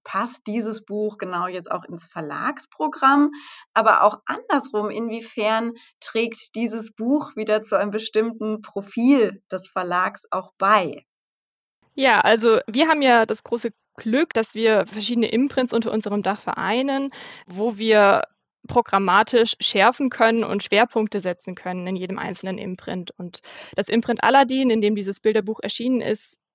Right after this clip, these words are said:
Speaker 2: legt den Schwerpunkt ganz klar auf das besondere Bilderbuch, auf auch mal experimentellere Themen, Bilderbücher, die nicht unbedingt zum Mainstream zu rechnen sind. Und da passt natürlich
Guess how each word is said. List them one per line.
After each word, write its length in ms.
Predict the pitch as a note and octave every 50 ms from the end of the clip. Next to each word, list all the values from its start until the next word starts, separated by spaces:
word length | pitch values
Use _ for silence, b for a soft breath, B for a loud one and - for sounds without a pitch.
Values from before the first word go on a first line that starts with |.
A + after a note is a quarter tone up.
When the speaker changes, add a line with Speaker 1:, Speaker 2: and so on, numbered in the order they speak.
| _ _
Speaker 2:
legt 380 | - G3 G3 G#3 A3+ A3+ _ -
den 260 | G3 G3 G3 F#3 F3+
Schwerpunkt 520 | - - - F#3+ G#3 - - G#3 G3+ G3
ganz 240 | - F#3 F#3 F#3 -
klar 340 | - - F3+ E3+ - - G3
auf 240 | G3 F#3 - - _ _ _
das 160 | - F3+ -
besondere 540 | - F#3+ G3 F#3+ G#3+ C4 D4+ D#4 D4 C#4+ C4+
Bilderbuch, 680 | B3+ C4 C4 C4 B3+ B3 A#3 B3 B3+ B3+ B3 A#3 - B B B B B B B
auf 340 | - G3 G3+ F#3+ F#3 - - _ -
auch 160 | - F3+ -
mal 240 | G3 G3 - - -
experimentellere 1120 | G3+ - - - G#3+ G3+ G#3 G3+ G3 F#3+ F#3+ F#3 - G#3+ A3 B3+ C4+ C4 A#3+ A#3+ A3+ G#3+
Themen, 640 | - - G#3+ G#3 G#3+ A3 G#3+ G#3 G#3 G#3+ G#3 G3+ - - - - - _ _
Bilderbücher, 640 | - - A#3+ A3 A3+ G#3+ F#3+ A3 A3+ G#3+ - G#3+ G#3
die 440 | F3+ G3+ F#3+ F#3+ F#3+ F#3+ - - F#3+ B B B B B B B B
nicht 240 | A3+ A#3+ - - -
unbedingt 560 | B3 B3+ B3 A#3+ A3 G#3 A3+ A3+ A3+ - - - - - _
zum 240 | - - G#3+ G#3+ G3+
Mainstream 540 | F#3+ G3 A#3+ D4+ - - - C4+ C#4 B3+
zu 100 | - B3+ A#3
rechnen 400 | A#3+ A#3+ C4+ - B3 A#3+ A#3+ A#3
sind. 400 | - A3+ A3+ A3+ A#3 A#3 G#3+ -
Und 440 | - - G3+ G3+ G3+ G3 - - G3
da 100 | G3 F#3+
passt 400 | - - A3 A3 - - _ -
natürlich 720 | G3 F#3+ - - G#3 G3 G3 G3+ G3+ G#3 G#3 - -